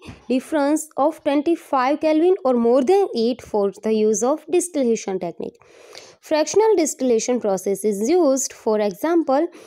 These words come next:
for the separation of different gases from air, et cetera, from air, different fractions from petroleum products, et cetera. These are the two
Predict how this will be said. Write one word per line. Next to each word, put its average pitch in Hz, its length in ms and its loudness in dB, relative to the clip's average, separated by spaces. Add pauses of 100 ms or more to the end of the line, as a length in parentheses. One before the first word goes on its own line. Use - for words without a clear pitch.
(120)
for 269 140 0
the 277 140 0
separation 277 580 -2
of 339 180 0
different 269 380 -2
gases 202 420 -2
from 185 240 -4 (100)
air, 254 220 0 (760)
et 254 140 -2
cetera, 180 520 -6 (200)
from 233 320 -2
air, 269 260 2
different 262 340 -2
fractions 240 520 -4
from 226 200 0
petroleum 220 500 0
products, 220 400 -2
et 240 160 -4
cetera. 170 440 -8 (920)
These 233 240 0
are 254 140 2
the 226 200 -4
two 359 260 0